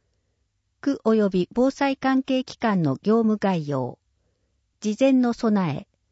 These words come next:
警戒宣言発令時の対応措置。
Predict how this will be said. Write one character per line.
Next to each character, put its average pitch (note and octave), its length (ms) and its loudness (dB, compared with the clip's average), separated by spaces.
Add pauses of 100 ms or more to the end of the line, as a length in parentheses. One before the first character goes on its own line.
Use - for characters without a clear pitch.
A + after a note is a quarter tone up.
(600)
警 C#4+ 200 0
戒 C#4 260 -2
宣 C4+ 300 2
言 E3+ 180 0
発 F3+ 300 -4
令 B3 160 2
時 E3+ 160 0
の C3+ 100 0
対 G#3 360 -2
応 F#3 120 0
措 E3+ 160 -4
置。 C#3 320 -8